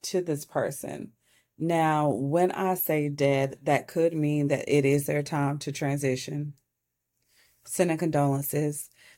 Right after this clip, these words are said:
Um, this could mean that they are cutting cords permanently with you, where they are seizing all communication. So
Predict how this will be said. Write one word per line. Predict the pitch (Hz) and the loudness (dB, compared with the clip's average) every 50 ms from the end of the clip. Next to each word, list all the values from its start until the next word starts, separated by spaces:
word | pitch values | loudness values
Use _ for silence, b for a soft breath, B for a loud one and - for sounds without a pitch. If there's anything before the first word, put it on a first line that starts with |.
| b b _ - | b b _ 0
Um, | 151 156 151 151 151 156 | 0 2 2 0 0 -2
this | 156 143 151 156 151 151 147 147 - | -4 -2 0 2 2 2 0 -2 -6
could | - - - 202 180 180 175 175 | -10 -6 -2 2 2 2 4 2
mean | 165 156 156 151 151 151 147 | 2 2 2 2 2 2 2
that | 147 143 139 139 139 139 - - - | 4 4 4 4 4 2 0 -4 -8
they | 135 135 151 147 147 - - | 0 2 4 4 2 2 0
are | - 139 139 135 | 0 0 0 0
cutting | 135 - - - 160 151 156 156 156 | -2 -6 -4 -4 -2 -2 -2 -4 -4
cords | - - 165 156 151 147 147 - | -4 -2 0 0 2 0 0 -4
permanently | - - - 165 151 156 160 151 156 - - 156 151 143 | -8 -10 -6 -6 -4 -4 -4 -4 -4 -2 -2 0 0 0
with | 135 143 143 143 147 - | 0 0 -2 -2 -4 -4
you, | 160 160 160 170 175 b b b b b b | -4 -4 -4 -4 -6 b b b b b b
where | - 165 165 | 2 2 4
they | 147 151 151 147 | 4 4 4 4
are | 147 147 | 4 2
seizing | 143 - - 147 143 143 143 147 143 - | 0 0 0 2 2 2 2 0 -2 -2
all | - - 143 147 | -2 -2 -2 -2
communication. | - 147 147 151 151 135 131 139 - 156 143 139 139 - 160 160 165 | -2 -4 -2 -2 0 -2 -2 -2 0 0 2 2 0 -2 -4 -4 -4
So | 156 - - 151 147 143 143 | -4 -2 0 2 2 0 0